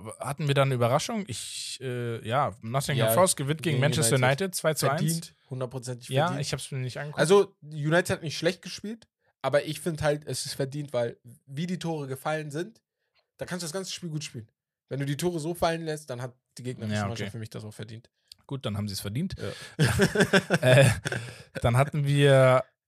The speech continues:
Speaker 2: Ja, Luton, Chelsea.
Speaker 1: Luton,
Speaker 2: Wurde
Speaker 1: Chelsea.
Speaker 2: knapp.
Speaker 1: Wurde knapp.
Speaker 2: Ja.
Speaker 1: Gewinnt Chelsea mit drei zu zwei. Wolves gewinnt drei zu null gegen
Speaker 2: Ja,
Speaker 1: Everton.
Speaker 2: Mann.
Speaker 1: Ich muss auch, ich bin extrem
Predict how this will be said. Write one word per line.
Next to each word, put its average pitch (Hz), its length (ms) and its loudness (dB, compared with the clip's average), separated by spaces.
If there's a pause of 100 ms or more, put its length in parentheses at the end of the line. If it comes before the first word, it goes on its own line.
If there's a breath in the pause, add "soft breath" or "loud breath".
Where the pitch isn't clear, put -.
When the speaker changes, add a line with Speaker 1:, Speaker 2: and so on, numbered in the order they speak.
Speaker 2:
Ja, 107 240 -2
Luton, 151 320 0
Chelsea. 147 560 0
Speaker 1:
Luton, 127 380 0
Speaker 2:
Wurde 113 100 -2
Speaker 1:
Chelsea. 123 340 2
Speaker 2:
knapp. 202 180 -8 (260)
Speaker 1:
Wurde 117 280 -4
knapp. - 440 -4
Speaker 2:
Ja. 104 100 -8
Speaker 1:
Gewinnt 123 280 -2
Chelsea 131 240 0
mit 120 140 -6
drei 117 100 0
zu - 160 -8
zwei. 165 480 0 (160)
Wolves 139 400 0
gewinnt 123 300 -2
drei 139 160 -4
zu - 160 -4
null 143 100 0
gegen 131 160 -4
Speaker 2:
Ja, 113 100 0
Speaker 1:
Everton. 104 200 2
Speaker 2:
Mann. 95 200 -6 (400)
Speaker 1:
Ich - 140 0
muss 190 160 2
auch, 127 160 0 (240)
ich - 300 -14
bin 117 320 -4 (720 soft breath)
extrem 190 880 -4